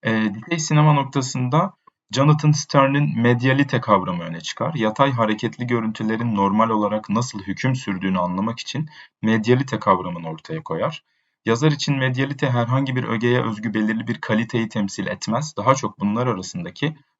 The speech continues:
toplu olarak somutlaşan çapraz referans sürecinin bir tezahürüdür. Yani ihtiyaçlara göre formatlar her an değişebilir ve seçkinleşebilir. Bu bağlamda üretim araçlarıyla yerleşik hareketli görüntü platformları arasında yeni kavramsal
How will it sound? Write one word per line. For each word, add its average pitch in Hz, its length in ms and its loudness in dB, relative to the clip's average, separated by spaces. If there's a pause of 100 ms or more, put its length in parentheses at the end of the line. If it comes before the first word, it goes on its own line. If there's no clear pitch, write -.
toplu 135 380 2
olarak 95 380 0
somutlaşan 98 720 -4
çapraz 123 600 -2
referans 113 500 2
sürecinin 104 520 -2
bir 120 80 -2
tezahürüdür. 98 800 -2 (460)
Yani 101 340 2
ihtiyaçlara 113 680 0
göre 104 260 -2
formatlar 104 720 0 (240)
her 117 160 2
an 92 180 0
değişebilir 98 500 -4
ve 131 60 -4
seçkinleşebilir. 95 1040 -6 (500)
Bu 143 140 2
bağlamda 113 400 6
üretim 107 360 2
araçlarıyla 107 640 0
yerleşik 92 520 -4
hareketli 110 460 -4
görüntü 107 400 -4
platformları 107 760 0
arasında 95 440 -2
yeni 95 280 -2
kavramsal 92 680 -2